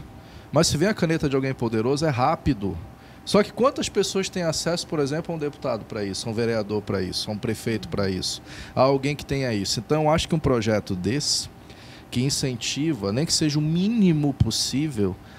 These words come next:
ajuda, né? Porque é uma informação, uma conscientização,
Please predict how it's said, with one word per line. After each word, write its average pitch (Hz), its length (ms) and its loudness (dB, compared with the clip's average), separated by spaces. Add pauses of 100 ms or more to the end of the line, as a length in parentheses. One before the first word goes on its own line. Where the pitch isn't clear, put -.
(120)
ajuda, 147 640 -4
né? 117 160 -2
Porque 131 360 -6
é 139 60 0
uma 147 260 -2
informação, 143 760 0
uma 123 160 -2
conscientização, 123 960 -4